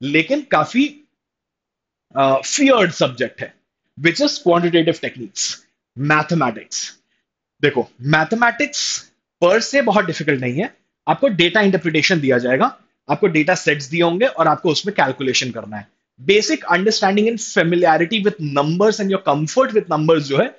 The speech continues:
वो यहां पे टेस्ट किया जाता है, ठीक है। टेंथ स्टैंडर्ड तक का अगर आप देखोगे तो ये टेंथ स्टैंडर्ड तक का टेस्ट किया जाता है आपके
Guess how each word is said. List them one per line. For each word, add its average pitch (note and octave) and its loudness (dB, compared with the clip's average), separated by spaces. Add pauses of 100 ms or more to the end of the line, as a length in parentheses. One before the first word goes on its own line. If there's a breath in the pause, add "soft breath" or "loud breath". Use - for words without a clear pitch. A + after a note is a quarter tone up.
(300 soft breath)
वो A3 2
यहां F#3 2
पे - -2
टेस्ट - -2
किया C#3+ 4
जाता A#2+ -2
है, A2 -10 (460)
ठीक F3 4
है। D3+ 2 (920)
टेंथ C#4+ 2
स्टैंडर्ड A3 0
तक G#3+ 0
का A3 4
अगर F#3+ 4
आप F3 2
देखोगे C#3+ 0 (340)
तो A3 4
ये A#3 2
टेंथ G#3+ 2
स्टैंडर्ड G3 0
तक F#3 0
का G3 2
टेस्ट E3 -2
किया E3 4
जाता C#3+ 0
है F#3+ 2
आपके G3+ 0